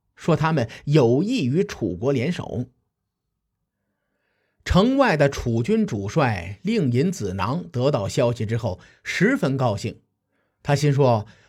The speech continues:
：“我们揍了陈国三四年了，都没拿下对方，现在是个好机会呀！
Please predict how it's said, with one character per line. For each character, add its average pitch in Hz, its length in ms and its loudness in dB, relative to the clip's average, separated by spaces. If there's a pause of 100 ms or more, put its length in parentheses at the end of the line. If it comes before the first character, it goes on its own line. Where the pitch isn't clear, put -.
：“我 127 140 0
们 123 120 2
揍 139 240 4
了 104 120 0
陈 147 260 -2
国 113 140 -2
三 156 200 0
四 117 120 -4
年 95 220 -4
了， 135 240 -6 (160)
都 131 100 0
没 123 140 0
拿 101 200 0
下 113 100 -4
对 95 180 -4
方， 80 280 -8 (640)
现 240 280 2
在 277 200 4
是 147 120 0
个 120 80 0
好 101 200 -4
机 123 180 -2
会 113 160 0
呀！ 101 200 -4